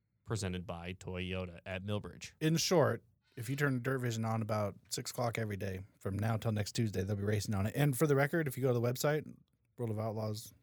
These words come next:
Speaker 2: dot com slash late models, says Bloomsburg Fairgrounds Speedway. Raceway.
Speaker 1: No.
Speaker 2: Oh, I got it wrong. It was, it was a raceway, not a speedway.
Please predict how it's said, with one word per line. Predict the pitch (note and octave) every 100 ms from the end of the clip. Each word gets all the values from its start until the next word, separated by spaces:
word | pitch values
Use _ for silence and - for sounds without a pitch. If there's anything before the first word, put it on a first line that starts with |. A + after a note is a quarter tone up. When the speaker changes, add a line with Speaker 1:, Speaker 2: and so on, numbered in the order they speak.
| _
Speaker 2:
dot | - A2
com | - G#2+
slash | A2+ G#2+
late | A2 A#2
models, | A2+ A2
says | - G#2+ F2+ - -
Bloomsburg | A#2 A#2+ A#2 - G#2+ G#2
Fairgrounds | G#2 A2 G#2+ G#2 G#2 G2+
Speedway. | - A2+ A2+ F2 F#2+ _ _ - - - _ _ _ _ _ -
Raceway. | A#2 - - F2+ _ _ _ _ _ _ _ _ _ _ _ _
Speaker 1:
No. | G#2+ G2+
Speaker 2:
Oh, | - F#3
I | F#3+
got | F3+
it | E3+
wrong. | D#3+ C#3
It |
was, | B2+ A#2 G#2+ - -
it | C#3
was | A#2+
a | B2
raceway, | D3 D3+ D#3
not | D3+ C#3
a |
speedway. | - A2+ F#2 E2